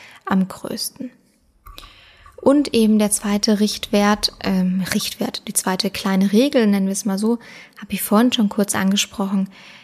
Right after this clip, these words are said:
ähm, dass man eben darauf achtet, dass man nicht schon die Belohnung irgendwie vor der Schnauze des Hundes hin und her wedelt, weil der Hund dann einfach stark abgelenkt ist,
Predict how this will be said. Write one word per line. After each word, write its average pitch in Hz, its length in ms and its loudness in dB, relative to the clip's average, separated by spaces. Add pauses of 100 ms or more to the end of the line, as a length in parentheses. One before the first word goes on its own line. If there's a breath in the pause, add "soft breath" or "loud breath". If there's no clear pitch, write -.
(160 loud breath)
ähm, 185 380 0
dass 185 220 0
man 208 100 0
eben 190 360 0
darauf 185 380 -4
achtet, - 600 -4
dass 196 200 -2
man 190 120 2
nicht 202 220 -2
schon 208 320 0
die 185 460 -4 (520 soft breath)
Belohnung 214 460 4
irgendwie 196 460 0
vor 196 220 -2
der 196 160 0
Schnauze 190 360 -4
des 190 220 -2
Hundes 262 260 0
hin 254 100 -2
und 233 180 -2
her 226 160 0
wedelt, 240 400 4 (440 loud breath)
weil 196 100 2
der 190 100 4
Hund 196 120 6
dann 208 100 0
einfach - 300 -4
stark - 320 -4
abgelenkt 247 480 0
ist, - 380 -2